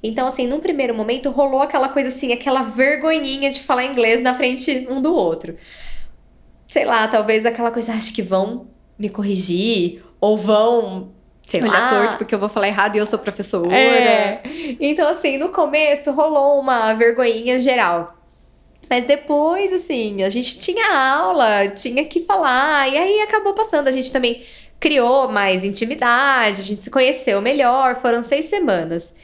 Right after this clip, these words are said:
Speaker 1: Então, a gente já tinha um outro vínculo, né, no final do, do curso. Então, aí já não rolava mais essa vergonhinha <laughs> de
Speaker 2: Legal.
Speaker 1: falar.
Speaker 2: Lari, pra terminar,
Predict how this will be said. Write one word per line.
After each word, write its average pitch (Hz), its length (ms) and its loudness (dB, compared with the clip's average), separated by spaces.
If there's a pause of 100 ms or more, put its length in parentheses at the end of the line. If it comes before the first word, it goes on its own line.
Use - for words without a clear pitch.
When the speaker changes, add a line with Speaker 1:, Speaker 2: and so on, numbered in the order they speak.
(300)
Speaker 1:
Então, 269 180 0
a 294 100 2
gente 339 160 -2
já 320 120 0
tinha 339 280 0
um 330 60 2
outro 262 340 2
vínculo, 214 880 -2 (200)
né, 214 560 0
no 208 140 -2
final 214 460 0
do, 185 520 0
do 196 160 0
curso. - 480 -6 (280)
Então, 247 200 -2
aí 254 140 2
já 262 120 2
não 269 140 -2
rolava 262 360 2
mais 202 200 0
essa 196 440 0
vergonhinha 202 1200 0
<laughs> 339 260 0
de 214 40 -16
Speaker 2:
Legal. 196 380 -2
Speaker 1:
falar. 214 600 -4 (680)
Speaker 2:
Lari, 269 320 4
pra 269 160 0
terminar, 269 800 0